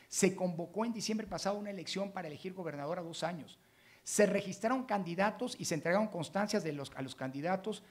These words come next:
registrados para competir por una elección de dos años. Los ciudadanos fueron a votar por un gobernador por dos años.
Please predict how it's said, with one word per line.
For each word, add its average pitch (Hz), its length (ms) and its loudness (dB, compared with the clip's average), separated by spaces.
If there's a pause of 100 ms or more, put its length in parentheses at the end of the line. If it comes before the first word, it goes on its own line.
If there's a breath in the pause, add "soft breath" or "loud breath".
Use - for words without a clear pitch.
(160 loud breath)
registrados 175 720 2 (260 loud breath)
para 180 240 8
competir 170 480 -4
por 214 100 2
una 208 100 0
elección 190 300 -4
de 196 80 -4
dos 190 160 -6
años. 180 380 0 (1000)
Los 170 240 2
ciudadanos 202 380 8
fueron 254 220 10
a 220 60 10
votar 220 340 6
por 202 120 4
un 220 120 4
gobernador 196 360 2
por 196 160 0
dos 202 220 0
años. 208 340 4